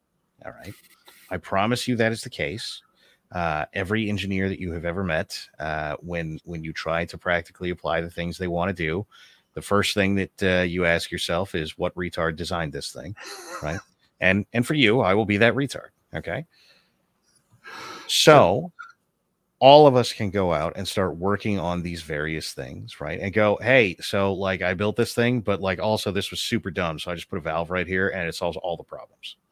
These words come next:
Speaker 1: right? 'Cause you're never gonna know that until you build it, right? And, and somebody is,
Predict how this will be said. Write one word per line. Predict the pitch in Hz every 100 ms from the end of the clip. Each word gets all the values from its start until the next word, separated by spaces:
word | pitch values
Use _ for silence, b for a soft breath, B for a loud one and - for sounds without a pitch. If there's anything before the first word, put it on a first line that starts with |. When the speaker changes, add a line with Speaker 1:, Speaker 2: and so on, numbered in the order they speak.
| _ _
Speaker 1:
right? | - 78 b b b
'Cause | 185
you're | 202
never | 220 208
gonna | 202
know | 190 185
that | 92
until | 78 92
you | 76
build | - 65
it, | - _ _
right? | 71 73
And, | 98 107 117 117
and | 117
somebody | - 101 90 85
is, | 78 -